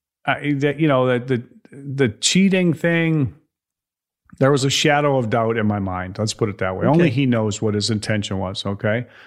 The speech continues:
Speaker 1: There's no shadow and doubt when you can't control your caddy and your caddy goes into the s-, the, into the fans.
Speaker 2: Mm-hmm. Yeah.
Speaker 1: You know, I mean, I'm sorry. There's none. And it, it, it, and, and, you know, and, and I don't think egging him on with his shovel routine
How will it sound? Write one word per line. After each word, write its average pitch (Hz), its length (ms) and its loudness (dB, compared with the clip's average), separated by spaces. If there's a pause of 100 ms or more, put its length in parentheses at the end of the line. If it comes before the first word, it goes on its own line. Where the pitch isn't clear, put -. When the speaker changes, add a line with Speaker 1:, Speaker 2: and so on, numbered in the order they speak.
Speaker 1:
There's 143 220 4
no 190 200 6
shadow 160 500 2
and 135 160 4
doubt 110 400 0 (300)
when 127 180 4
you 127 120 2
can't 151 300 0
control 139 360 0
your 113 140 0
caddy 113 520 0
and 107 80 0
your 107 100 -2
caddy 117 300 0
goes 113 240 -2
into 110 180 0
the 107 100 -6
s-, - 180 -4 (120)
the, 117 120 0 (100)
into 113 220 -2
the 107 100 -2
fans. 98 580 -6 (120)
Speaker 2:
Mm-hmm. 104 340 -2 (420)
Yeah. 104 360 -2
Speaker 1:
You 143 120 6
know, 151 240 2
I 147 60 -4
mean, 151 140 0
I'm 151 180 -2
sorry. 170 480 0
There's 123 240 -2
none. 151 340 0
And 120 160 -2
it, 120 300 -2
it, 113 220 -4
it, 123 220 -6
and, 120 220 0
and, 139 200 0
you 151 100 2
know, 147 180 4
and, 143 260 0
and 147 200 2
I 175 100 2
don't 190 180 0
think 175 280 0 (420)
egging 165 300 2
him 147 120 4
on 156 300 2
with 135 140 0
his 127 120 0
shovel 160 480 2
routine 104 720 -2